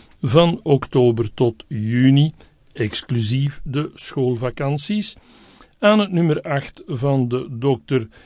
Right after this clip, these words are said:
Leemannstraat in het Saint-Moulinpark.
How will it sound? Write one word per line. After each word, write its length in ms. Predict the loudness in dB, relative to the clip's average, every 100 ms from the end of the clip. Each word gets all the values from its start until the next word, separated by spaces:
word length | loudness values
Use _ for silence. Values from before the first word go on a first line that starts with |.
| _
Leemannstraat 1160 | -4 -2 2 2 2 2 0 -2 0 0 -2 _ _ _ _
in 220 | 0 2
het 220 | 2 -2 -12
Saint-Moulinpark. 1200 | -10 -4 -2 -2 -2 -2 -4 -6 -8 -10 -18